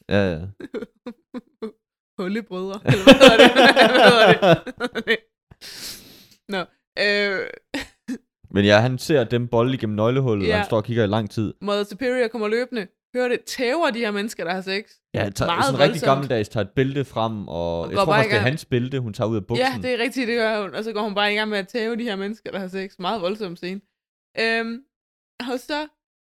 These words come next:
Speaker 2: øh, Billy, han er så nu udenfor for at lege med de andre børn.
Speaker 1: Ja.
Speaker 2: Øhm, <laughs> og så kommer Mother Superior for at skal snakke med ham, og så, vi ser så Ricky og en anden dreng, der sidder og leger sammen udenfor.
Speaker 1: Ja.
Speaker 2: Og så siger Ricky, "What's going on?" Og så siger den anden dreng,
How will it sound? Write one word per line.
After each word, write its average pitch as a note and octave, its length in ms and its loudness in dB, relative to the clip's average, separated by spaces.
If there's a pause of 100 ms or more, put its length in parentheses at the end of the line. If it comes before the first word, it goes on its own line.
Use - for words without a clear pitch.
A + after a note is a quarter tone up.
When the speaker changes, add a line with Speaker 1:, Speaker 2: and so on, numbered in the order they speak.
(220)
Speaker 2:
øh, D#3 160 -12 (200)
Billy, C4+ 260 -4
han B3+ 160 -6
er A3+ 60 -8
så G#3 240 -6
nu G3+ 160 -6
udenfor C#4 520 -8 (220)
for A3+ 40 -6
at F#3 100 -4
lege F#3 200 -2
med A3+ 100 -8
de F3+ 100 -6
andre G3 160 -6
børn. G#3+ 400 -8 (220)
Speaker 1:
Ja. A2+ 220 6 (180)
Speaker 2:
Øhm, F3 440 -10 (360)
<laughs> - 440 -12
og F4 100 -8
så F#4+ 220 -8 (460)
kommer C#4 500 -8
Mother B3+ 200 -2
Superior C4+ 340 -4
for B3+ 100 -6
at A#3 60 -8
skal - 120 -20
snakke B3+ 260 -8
med A#3 80 -6
ham, G#3 180 -8
og G#3+ 100 -10
så, G#3+ 240 -10 (100)
vi G3+ 260 -10
ser G3+ 180 -10
så G3+ 120 -10 (100)
Ricky B3 380 -8
og E3+ 160 -10
en F3 80 -10
anden G#3 220 -8
dreng, F#3 280 -8
der E3 60 -12
sidder G3 220 -10
og F#3+ 60 -8
leger A3 280 -6
sammen D#3+ 320 -12
udenfor. D#3 400 -14 (260)
Speaker 1:
Ja. F2+ 100 2
Speaker 2:
Og - 220 -6
så A#3+ 160 -8
siger A3 280 -10
Ricky, B3 220 -8
"What's F4+ 340 -10
going D4+ 280 -8
on?" D#4+ 280 -6
Og A#3 100 -12
så G#3+ 100 -20
siger C4 140 -6
den G#3+ 80 -6
anden A3 200 -6
dreng, F3+ 240 -6